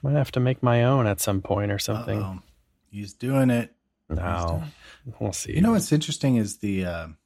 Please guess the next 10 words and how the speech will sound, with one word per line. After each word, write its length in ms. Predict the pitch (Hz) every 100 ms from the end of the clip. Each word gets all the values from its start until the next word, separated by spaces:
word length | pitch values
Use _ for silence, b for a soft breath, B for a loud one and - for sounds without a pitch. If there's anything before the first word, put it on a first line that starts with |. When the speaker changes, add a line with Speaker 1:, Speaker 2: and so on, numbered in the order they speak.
| _ _ _ _ _ _ _ _ _ _ -
Speaker 2:
the 80 | 104
number 260 | 135 190
of 80 | 117
files 460 | - 95 131 - -
here 280 | 85 80 -
is 120 | 82
a 60 | 82
lot. 400 | 85 113 - _ _
<laughs> 80 | 143 466 -
So 420 | - - -